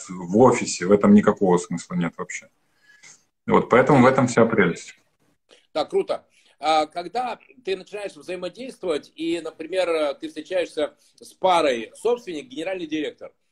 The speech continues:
Speaker 2: и ты вдруг видишь, что у генерального директора,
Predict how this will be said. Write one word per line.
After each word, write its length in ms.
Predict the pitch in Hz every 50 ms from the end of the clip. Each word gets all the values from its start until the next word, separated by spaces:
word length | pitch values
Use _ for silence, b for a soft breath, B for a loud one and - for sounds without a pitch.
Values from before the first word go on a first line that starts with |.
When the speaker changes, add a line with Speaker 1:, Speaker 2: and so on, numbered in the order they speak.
| _ _ _
Speaker 2:
и 100 | - 143
ты 140 | 151 190 220
вдруг 260 | 196 175 190 170 -
видишь, 260 | - 226 226 208 170 -
что 480 | - _ 175 170 165 156 151 135 - _
у 540 | 151 160 160 160 156 156 147 147 143 131 120 _ _ _ _ - _ _
генерального 420 | 123 143 180 196 202 214 214 170
директора, 580 | - 127 123 120 120 - - - 110 104 98